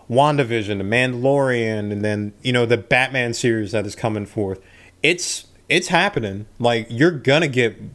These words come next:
m-, more high budget things on streaming, and I think that has to happen. And also, like, going back to, like, Katie's point and everybody else's point, like, theaters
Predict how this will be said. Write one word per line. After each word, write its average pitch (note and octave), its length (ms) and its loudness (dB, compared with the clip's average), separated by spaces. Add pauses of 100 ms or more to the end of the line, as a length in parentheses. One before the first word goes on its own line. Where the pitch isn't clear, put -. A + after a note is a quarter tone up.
(420)
m-, A#2+ 200 -4
more B2 320 2
high C3+ 300 2
budget B2 460 -2
things B2 420 -2 (100)
on A#2 220 0
streaming, C3 580 0
and A2 100 -2
I G#2 80 2
think B2+ 220 -2
that A2+ 160 -4
has A#2 280 -4
to A2+ 80 -6
happen. A2+ 500 -2 (420)
And B2+ 140 0
also, B2 400 0
like, A#2 180 0
going A#2 340 0
back G#2+ 280 -2
to, G#2+ 400 -2 (500)
like, F#2+ 240 -8
Katie's E3 400 2
point D3 440 -2
and A#2 140 -6
everybody B2 380 0
else's D3 240 -4
point, A#2 300 -4
like, G#2 280 -6 (640)
theaters D#3+ 840 0